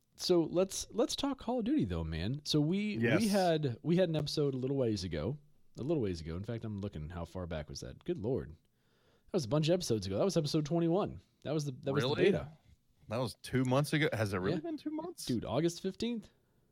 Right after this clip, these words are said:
Speaker 2: Jesus.
Speaker 1: Yeah.
Speaker 2: And, yeah, today's October sixth. Damn, okay.
Speaker 1: To the day almost. <laughs>
Speaker 2: Well.
Speaker 1: Not that we date these casts, but damn, to the date, two months ago. Um, a-, and I don't know, man. I think,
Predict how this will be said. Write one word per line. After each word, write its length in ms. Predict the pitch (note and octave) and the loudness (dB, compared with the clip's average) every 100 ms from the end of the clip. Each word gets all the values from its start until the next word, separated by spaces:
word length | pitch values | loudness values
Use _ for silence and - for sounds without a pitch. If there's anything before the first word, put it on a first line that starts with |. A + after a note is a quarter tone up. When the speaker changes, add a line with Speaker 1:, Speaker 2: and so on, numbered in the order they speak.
| _ _ _ | _ _ _
Speaker 2:
Jesus. 880 | - D3+ A3 F#3 G#2+ F2+ - - - - _ _ | 2 6 8 8 6 0 -4 -8 -10 -14 _ _
Speaker 1:
Yeah. 220 | A#2 F3 | 0 2
Speaker 2:
And, 340 | A#3+ A#2+ A2+ F2+ | 6 4 4 0
yeah, 300 | A2 A#2+ C3 | 2 8 8
today's 280 | G2 A#2 A#2+ | 8 6 6
October 340 | C3 C#3 C3 | 6 6 6
sixth. 300 | B2+ D3 E3 - | 4 2 0 0
Damn, 480 | F#2 D#3+ G#3+ G2 F#2 | 4 6 6 4 2
okay. 400 | B2+ E3+ C3 C#3 | -2 0 2 2
Speaker 1:
To 160 | E3+ G#3 | 0 -2
the 100 | G3 | -2
day 380 | C#3+ D#3 G3+ E3 | 0 2 4 4
almost. 640 | A2 E2+ A#1+ - - - - - - | 2 -2 -6 -10 -10 -12 -20 -14 2
<laughs> 80 | - - _ - - - - - - | 2 0 _ -12 -4 -4 -4 -12 -4
Speaker 2:
Well. 600 | A#2 B2+ A3 D4 B2 F2+ - | 4 8 12 12 12 6 4
Speaker 1:
Not 160 | G3 | 4
that 100 | G3 | 4
we 140 | E3+ F3 | 2 2
date 240 | D#3+ F3 | 2 0
these 200 | C#3+ C3+ | 0 -2
casts, 440 | - - C#3 - - | -2 0 0 -2 -4
but 220 | A2+ - | -6 -4
damn, 300 | E3 D#3+ D#3+ | -2 -2 -6
to 100 | - E3+ | -4 -2
the 60 | |
date, 260 | C#3 D3+ D#3 - - | 0 -2 -2 -10 -2
two 120 | E3 | 2
months 240 | D3+ D3 | 2 0
ago. 180 | A2 E2+ - - - - - | -4 -6 -12 -20 -20 -20 -6
Um, 360 | B2+ C#3 C3 A#2 _ _ - | 2 4 2 -2 _ _ -10
a-, 240 | C#3 - F3+ | -8 -4 -2
and 160 | F3 - _ _ _ _ _ _ _ _ | -2 -8 _ _ _ _ _ _ _ _
I 60 | - - | -16 -8
don't 100 | A3 | -6
know, 80 | |
man. 220 | F2+ F#2+ B2 | -4 -2 0
I 60 | |
think, 280 | D3+ G#3 | 2 2